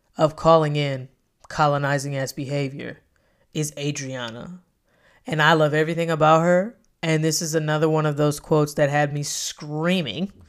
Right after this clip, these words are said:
in the theater, snapping, two snaps in a circle, all kind of stuff. And she says, and I quote, "We, Kahndaq,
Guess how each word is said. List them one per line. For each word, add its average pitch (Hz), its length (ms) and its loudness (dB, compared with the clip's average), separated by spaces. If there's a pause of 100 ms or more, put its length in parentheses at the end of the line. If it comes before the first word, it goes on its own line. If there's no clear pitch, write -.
(880)
in 175 140 2
the 156 80 2
theater, 147 600 2
snapping, 175 1000 2 (180)
two 175 200 -2
snaps 175 340 0
in 156 100 -2
a 156 40 0
circle, 170 480 2
all 160 200 0
kind 147 220 -4
of 143 80 -8
stuff. - 300 -8 (1200)
And 151 140 -4
she 160 240 -2
says, 147 460 0
and 143 180 -8
I 139 60 -8
quote, - 440 -10 (640)
"We, 175 580 -2 (400)
Kahndaq, 139 560 -10